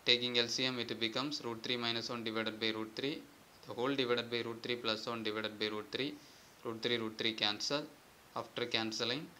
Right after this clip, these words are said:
we will get root three minus one divided by root three plus one. Now apply the concept of rationalizing the denominator. Here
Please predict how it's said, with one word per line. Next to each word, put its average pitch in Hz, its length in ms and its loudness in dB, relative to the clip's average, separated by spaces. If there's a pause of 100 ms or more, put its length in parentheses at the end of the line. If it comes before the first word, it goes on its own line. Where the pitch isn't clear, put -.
(260)
we 117 140 4
will 120 180 4
get 117 300 4 (100)
root 117 180 -4
three 139 160 0
minus 113 340 0
one 113 140 -2
divided 110 380 0
by 143 200 4 (420)
root 110 180 -4
three 123 160 0
plus 107 320 0
one. 104 100 -4 (480)
Now 120 180 4
apply 131 240 4
the 135 100 2
concept 120 580 2
of 110 240 2 (2250)
rationalizing 131 720 2
the 160 180 0 (400)
denominator. 113 640 2 (280)
Here 135 340 4